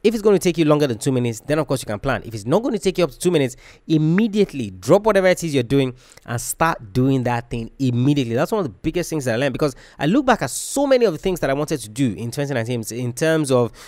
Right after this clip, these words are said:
you know, maybe content creation, or we wanted to create these images, or wanted to do this particular thing for the podcast, or we wanted to rebrand. Like, for example, now since October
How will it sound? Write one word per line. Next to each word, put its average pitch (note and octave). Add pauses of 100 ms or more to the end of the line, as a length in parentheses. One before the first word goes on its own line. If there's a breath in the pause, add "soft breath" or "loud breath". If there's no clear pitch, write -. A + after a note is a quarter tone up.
you B2+
know, C3
maybe C3
content B2
creation, A#2+
or G#2
we G#2+
wanted A#2+
to A2+
create A#2
these A#2+
images, A#2
or G2+
wanted A2+
to G#2+
do B2
this A#2
particular B2
thing A#2+
for G2+
the G2+
podcast, B2
or G#2
we G#2
wanted B2
to A2
rebrand. A2 (260 loud breath)
Like, B2
for B2+
example, C3+
now B2
since A#2
October B2+